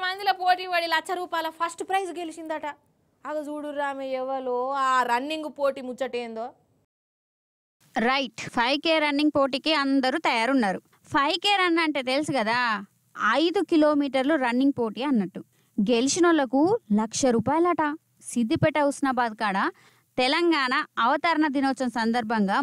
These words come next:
Speaker 2: ముప్పై ఏళ్లు దాటిన ఆడోళ్ళ కోసమే నిన్న బుధవారం నాడు పెట్టిర్రు ఫైవ్ కే రన్. ఇక చూసుకో నా సామి రంగా, లక్ష రూపాయల ప్రైజ్ మనీ అంటే ఎవరికి ఆశ ఉండదు?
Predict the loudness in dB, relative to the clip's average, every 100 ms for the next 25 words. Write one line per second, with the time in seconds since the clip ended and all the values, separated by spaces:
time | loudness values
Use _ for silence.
0 | 2 2 2 4 2 2 0 0 -2 0
1 | 0 0 0 -2 -2 0 0 0 -2 -8
2 | -18 0 4 4 4 2 2 0 0 0
3 | 0 0 0 -4 -2 -2 0 -4 -2 -4
4 | -6 _ _ -8 -2 0 -2 -2 -2 0
5 | 0 0 _ _ _ _ -6 -2 0 0
6 | 0 -2 -2 0 2 0 -2 -2 0 0
7 | 0 -2 -2 -2 0 0 0 -4 -8 -4
8 | -4 -4 -10 -4 -2 -2 -2 0 0 0
9 | -2 0 0 2 2 0 -2 -2 -2 0
10 | 0 -2 -2 -2 0 0 2 2 4